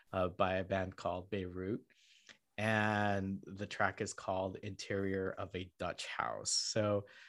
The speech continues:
uh, Beirut is very much, very indie, very folk-ish. But this track, <laughs> it's very, so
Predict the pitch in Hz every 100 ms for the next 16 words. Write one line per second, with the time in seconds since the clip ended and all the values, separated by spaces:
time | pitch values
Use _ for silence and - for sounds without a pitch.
0 | - _ 95 95 120 107 107 113 - 107
1 | 101 98 104 104 98 98 95 - 104 127
2 | 156 139 104 101 101 95 92 95 101 104
3 | - - 104 98 92 - - - _ 101
4 | 95 98 - - - - - _ 110 95
5 | 95 107 143 170 - - - 110 95 95
6 | 95 - - - - _ - _ _ -
7 | 127 123 135 147 151 147 - - - -
8 | - 131 131 135